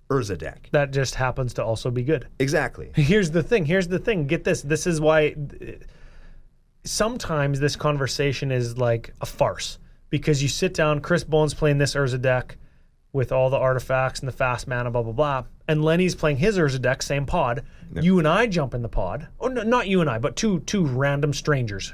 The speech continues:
Speaker 1: Sure.
Speaker 2: who, who they give their spiels to, "Hey, we're both playing Urza. It's a fucking science experiment. This is my deck.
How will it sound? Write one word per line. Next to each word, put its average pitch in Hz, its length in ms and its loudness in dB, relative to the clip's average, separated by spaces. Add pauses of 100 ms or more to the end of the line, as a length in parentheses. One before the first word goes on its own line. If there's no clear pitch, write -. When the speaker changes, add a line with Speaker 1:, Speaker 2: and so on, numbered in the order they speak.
Speaker 1:
Sure. - 200 2
Speaker 2:
who, 147 220 4
who 165 400 0 (260)
they 160 200 2
give 180 260 -2
their 185 120 4
spiels 151 500 0
to, 151 180 2
"Hey, 139 180 2
we're 143 100 4
both 139 260 2
playing 143 200 2
Urza. 131 380 2
It's 143 160 -4
a - 20 -4
fucking 135 320 -2
science 131 320 -2
experiment. 127 560 -2 (840)
This 147 340 0
is 139 160 0
my 135 240 2
deck. 131 360 0